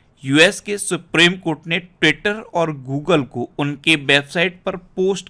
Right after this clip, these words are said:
कंटेंट के लिए उत्तरदायी नहीं ठहराया है। TikTok पर प्रतिबंध लगाने वाला पहला अमेरिकी राज्य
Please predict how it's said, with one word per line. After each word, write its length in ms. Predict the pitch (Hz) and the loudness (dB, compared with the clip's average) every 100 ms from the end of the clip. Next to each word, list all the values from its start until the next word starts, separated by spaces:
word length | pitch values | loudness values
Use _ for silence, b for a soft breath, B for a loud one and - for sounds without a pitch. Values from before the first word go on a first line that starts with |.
| - | -2
कंटेंट 520 | 175 165 160 160 165 | 0 0 2 2 2
के 100 | 156 | -4
लिए 180 | 143 151 - - | -2 -4 -6 -6
उत्तरदायी 720 | 147 _ 165 160 139 131 160 | -6 _ 2 2 4 4 2
नहीं 380 | 151 147 143 165 | 0 0 2 -2
ठहराया 400 | - 80 60 53 | -6 -14 -14 -16
है। 120 | - - _ b b b b b - | -20 -20 _ b b b b b 0
TikTok 400 | 160 156 - 208 - 196 | 0 0 -4 -4 -4 -6
पर 100 | 196 | -4
प्रतिबंध 600 | - 156 - 160 196 180 | 0 0 0 0 0 2
लगाने 340 | 151 151 156 | 4 4 4
वाला 240 | 156 156 | 2 2
पहला 480 | 156 - 156 147 160 | 0 4 4 6 6
अमेरिकी 540 | 156 139 131 135 - 123 | 4 2 0 0 -2 -2
राज्य 360 | 90 85 - | -2 -6 -18